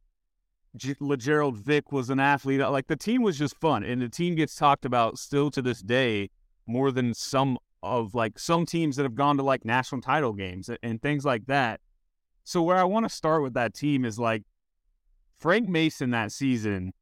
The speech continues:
was just insane. Like, shot fifty percent from three or something crazy like that.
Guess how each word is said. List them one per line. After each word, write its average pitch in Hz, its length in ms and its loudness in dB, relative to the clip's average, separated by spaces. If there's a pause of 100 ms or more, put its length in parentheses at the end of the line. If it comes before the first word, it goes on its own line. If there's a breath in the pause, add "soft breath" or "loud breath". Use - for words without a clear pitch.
was 110 800 0 (240)
just 160 300 0
insane. 101 440 -4 (280)
Like, 113 280 0
shot 120 260 2
fifty 170 340 0
percent 139 500 -6
from 113 140 -8
three 120 440 -2
or 156 80 2
something 147 300 -2
crazy 151 540 -2
like 147 240 -2
that. 131 380 0